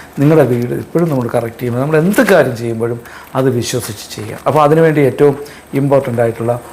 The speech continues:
ഒരു മൂന്ന് കാര്യമാണ് ഞാൻ പറഞ്ഞിരുന്നത്. സിറ്റുവേഷൻ, രാവിലെ ബെഡിൽ ഉറക്കം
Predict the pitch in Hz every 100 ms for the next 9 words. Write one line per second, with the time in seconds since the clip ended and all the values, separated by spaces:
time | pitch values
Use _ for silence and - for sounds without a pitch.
0 | - 131 127 123 120 127 156 151 - 107
1 | 107 107 107 104 107 - - 113 104 113
2 | 147 - - - - 131 151 113 117 113
3 | 120 - - 139 135 131 131 123 - -
4 | - 131 135 139 135 120 127 131